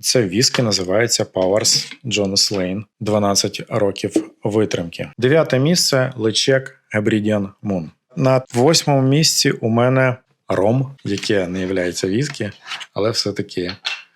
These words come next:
е, потрапив в мій топ-десять за двадцять п'ятий рік. Сьоме місце у мене бурбон.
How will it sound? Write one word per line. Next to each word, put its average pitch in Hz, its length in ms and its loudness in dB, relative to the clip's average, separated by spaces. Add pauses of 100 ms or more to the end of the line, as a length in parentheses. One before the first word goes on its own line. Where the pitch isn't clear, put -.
(380)
е, 113 120 -2
потрапив 113 520 0
в 104 60 -2
мій 107 160 0
топ-десять 101 800 -2 (680)
за 107 120 -2
двадцять 104 340 2
п'ятий 98 340 0
рік. 98 180 -2 (100)
Сьоме 147 360 2
місце 135 460 4
у 127 80 -6
мене 110 400 0
бурбон. 95 500 -4